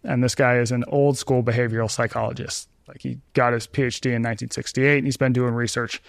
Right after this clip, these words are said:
uh, ever since. And he explained that it likely evolved to help us find food in the past. So if you think of humans in the past, you basically had to find food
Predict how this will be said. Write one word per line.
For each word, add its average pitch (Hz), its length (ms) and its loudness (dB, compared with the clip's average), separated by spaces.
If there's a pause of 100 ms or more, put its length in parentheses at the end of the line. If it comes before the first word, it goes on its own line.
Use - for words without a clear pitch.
(460)
uh, 120 240 2
ever 165 220 6
since. - 360 -2 (600)
And 143 280 6
he 185 220 6
explained 156 500 6
that 127 540 4 (720)
it 139 180 4
likely 170 720 6 (480)
evolved 139 440 4
to 135 100 2
help 147 200 4
us 139 140 0
find 143 260 4
food 147 420 4
in 143 160 -2
the 131 60 2
past. - 500 -2 (540)
So 151 220 6
if 143 120 2
you 151 100 6
think 190 260 4
of 170 340 4
humans 147 600 2 (400)
in 156 100 4
the 160 80 6
past, 123 500 2 (140)
you 147 160 2
basically 160 480 4
had 139 220 2
to 139 60 2
find 147 360 4
food 143 460 4